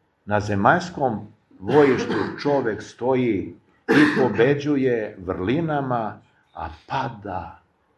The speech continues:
i propada, braćo i sestre, gresima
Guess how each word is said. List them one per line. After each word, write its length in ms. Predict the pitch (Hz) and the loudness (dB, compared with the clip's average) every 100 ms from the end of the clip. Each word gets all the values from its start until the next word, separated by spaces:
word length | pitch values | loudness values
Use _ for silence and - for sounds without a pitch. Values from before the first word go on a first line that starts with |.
| _ _ _ _ _ | _ _ _ _ _
i 220 | 92 90 | -10 -8
propada, 640 | - 127 127 95 87 80 78 | -2 -2 0 -4 -2 -6 -4
braćo 400 | 95 107 104 90 | -6 -6 -8 -12
i 120 | 80 | -12
sestre, 680 | 78 104 113 107 - 90 - _ _ _ | -12 -10 -10 -12 -16 -16 -16 _ _ _
gresima 960 | 76 78 92 107 107 104 82 82 78 | -14 -8 -6 -6 -8 -10 -10 -10 -14